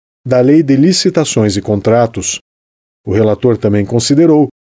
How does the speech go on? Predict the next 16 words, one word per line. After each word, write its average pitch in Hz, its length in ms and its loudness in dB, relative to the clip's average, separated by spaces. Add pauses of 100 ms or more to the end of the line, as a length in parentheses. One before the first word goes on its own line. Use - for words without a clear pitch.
(200)
que 151 80 0
é 147 80 0
sólida 151 600 0
a 104 60 0
jurisprudência 131 1080 0 (320)
no 143 100 0
sentido 165 460 0
de 151 140 0
exigir-se 160 760 0
um 156 100 2
devido 143 480 2
levantamento 143 760 0
dos 101 200 -6
quantitativos 123 800 -2
de 147 100 0
serviços 147 640 0